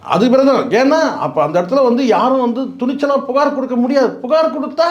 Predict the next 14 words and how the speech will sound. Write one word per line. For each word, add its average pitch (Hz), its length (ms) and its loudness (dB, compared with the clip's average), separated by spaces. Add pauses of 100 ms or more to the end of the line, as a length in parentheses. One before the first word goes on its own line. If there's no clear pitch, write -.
அவ-, 262 260 -4
அவ்வளவுதான், 262 500 -2 (320)
கெரியர் 269 300 0
அவுட்டு. 254 340 0 (1200)
இப்போ 175 340 -4
ஒரு 262 200 2 (500)
இந்த, 208 160 -6 (640)
ம், 156 220 -14 (440)
அ, - 40 -14 (460)
தயாரிப்பாளர் 190 440 2
ஒருத்தர் 170 400 -4
பேசினார்ல, 139 400 -6 (200)
பயங்கரமா 180 340 -4
பேசினார். 151 360 -8